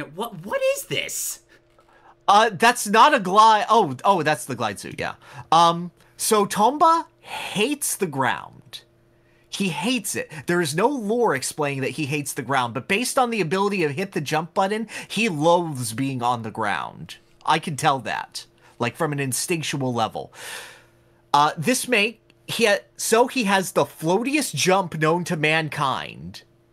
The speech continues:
Speaker 2: This makes platforming miserable and jumping on enemies painful, because you will overshoot them and then overcorrect and also overshoot them in the other way.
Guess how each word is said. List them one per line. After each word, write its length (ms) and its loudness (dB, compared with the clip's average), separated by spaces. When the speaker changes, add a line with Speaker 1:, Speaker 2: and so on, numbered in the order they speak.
Speaker 2:
This 320 0
makes 420 -2
platforming 800 0
miserable 880 -2
and 160 2
jumping 340 0
on 160 0
enemies 680 -4
painful, 800 -6
because 380 -2
you 100 -4
will 180 0
overshoot 640 -2
them 280 2
and 180 0
then 100 0
overcorrect 920 0
and 180 0
also 440 2
overshoot 540 0
them 200 -2
in 80 -4
the 160 -4
other 260 0
way. 480 -8